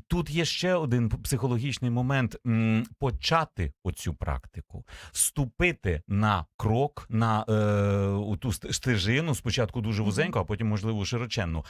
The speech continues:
Speaker 1: стежину оцієї практики. Що би ти порадила? Як почати практикуватися?
Speaker 2: Мгм. Для цього спочатку треба зрозуміти, що ти маєш сказати цьому світу. Я переконана, що абсолютно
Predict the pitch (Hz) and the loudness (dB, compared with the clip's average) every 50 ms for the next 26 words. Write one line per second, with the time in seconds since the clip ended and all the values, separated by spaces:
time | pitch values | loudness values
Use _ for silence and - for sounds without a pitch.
0 | - - - - - 110 92 90 123 143 156 170 147 - 107 - - 107 98 104 | -8 -8 -6 -2 -2 -2 -2 0 -2 -2 -2 -4 -6 -6 -8 -6 -6 -4 -4 -4
1 | 120 120 123 - - 120 101 80 - 90 76 82 - - 185 202 214 240 220 220 | -4 -4 -4 -4 -2 -2 -2 -2 -4 -6 -6 -6 -4 -4 -4 -2 -2 -2 -2 -2
2 | 160 - - 107 98 92 85 80 76 76 73 71 - - - - - - 113 95 | -2 0 0 0 2 2 0 -2 -2 -4 -4 -4 -4 -6 -12 -12 -6 -4 -4 -2
3 | 104 143 196 208 214 - - - 180 185 180 - - - 190 190 185 175 151 - | 0 2 2 2 0 -2 -4 -2 0 -2 0 -2 -2 2 2 4 4 2 0 -2
4 | - - 87 - - 107 95 - - - 107 - - 98 90 85 90 85 73 71 | -2 -2 -2 0 0 -2 -2 -2 -4 -6 -6 -4 -4 -4 -2 0 0 0 0 -2
5 | - - - - - - 196 156 135 143 147 135 135 156 202 262 - - - - | -4 -10 -12 -12 -8 -8 -8 -8 -8 -10 -10 -10 -10 -10 -10 -10 -12 -14 -18 -16
6 | - - - - - - - 160 175 208 202 - 247 247 214 214 190 185 - - | -16 -16 -18 -18 -20 -14 -6 -2 -2 -2 -2 0 -2 0 0 0 0 -2 -2 -6
7 | - - - 190 - - 226 226 - - 196 - 202 202 185 180 180 156 151 180 | -10 -14 -12 -10 -6 -4 -4 -4 -4 -6 -10 -6 -6 -4 -2 -2 -4 -4 -4 -4
8 | 180 170 131 170 165 180 233 262 - - 190 190 196 - _ _ _ _ _ _ | -6 -4 -4 -2 -2 0 0 -2 -2 -4 -6 -6 -6 -10 _ _ _ _ _ _
9 | _ _ - - - - - 247 240 - 233 196 185 175 175 180 - - - 160 | _ _ -10 -10 -6 -2 -2 -2 0 0 -2 -2 -2 -2 -4 -6 -8 -8 -8 -6
10 | 147 160 - - 143 - - 151 147 147 - - - - - _ - - _ _ | -6 -6 -8 -10 -10 -12 -10 -10 -10 -10 -10 -12 -14 -16 -18 _ -20 -20 _ _
11 | _ _ - 143 185 190 180 - 185 170 170 165 _ - 180 202 262 294 277 240 | _ _ -8 -6 -4 -4 -4 -4 -6 -6 -6 -8 _ -6 -4 -4 -2 -2 -2 -4
12 | 190 165 143 - _ - - - - - 165 156 - - - - 175 170 190 196 | -4 -4 -6 -8 _ -12 -12 -10 -8 -6 -6 -6 -8 -8 -10 -8 -6 -6 -6 -6
13 | - 190 190 | -6 -8 -8